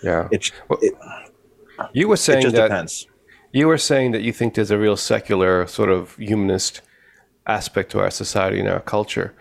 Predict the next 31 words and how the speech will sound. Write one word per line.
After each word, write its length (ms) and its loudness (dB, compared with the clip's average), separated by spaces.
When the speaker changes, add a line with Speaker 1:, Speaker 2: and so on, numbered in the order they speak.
Speaker 1:
How 300 0
do 80 -4
you 140 -2
think 400 0
th-, 140 -10
that 500 -2
people 340 0
see 480 0
this? 500 -4
I 60 -8
mean, 100 0
do, 260 -2
are 140 0
they, 340 0
are, 240 2
are 160 0
people, 440 2
like, 340 0
aware 840 0
of 100 0
these 180 0
machinations, 960 -2
do 60 0
you 80 2
think? 360 -4
Do 60 0
you 60 2
see 240 0
that? 340 0
Speaker 2:
I 160 0
mean, 440 0